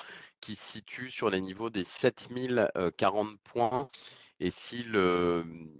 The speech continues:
retracement devrait, devait être plus profond, deuxième support sur la moyenne mobile cinquante jours, euh, sur les niveaux à peu près des six mille sept cent quatre-vingt-dix,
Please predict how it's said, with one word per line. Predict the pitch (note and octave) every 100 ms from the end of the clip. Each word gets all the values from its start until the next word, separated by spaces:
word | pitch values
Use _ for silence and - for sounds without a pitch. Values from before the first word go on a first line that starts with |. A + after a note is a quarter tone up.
| -
retracement | D2 F#2+ G2 - G#2+ - A#2+
devrait, | A2+ F#2 F#2 F#2 F2+
devait | F#2 F2 F2+
être | -
plus | - B2
profond, | - A2+ - A#2+ B2+
deuxième | B2+ A2+ G2 G#2
support | G2 - - A#2 A2+
sur | -
la | G2
moyenne | F2+ F2+ F#2+
mobile | F#2 F#2+ F2
cinquante | G#2+ F2+ F#2+ F2
jours, | F#2+ G#2 A#2+ A2+ F2+
euh, |
sur | - F2+
les | E2+
niveaux | F2 F#2+ G2
à | G2
peu | F2
près | - G2+
des | F#2+ F2
six | - - F#2
mille | G2
sept | F#2+ G2+ -
cent | G2+
quatre-vingt-dix, | - F2 G2 F2+ F2+ A2 -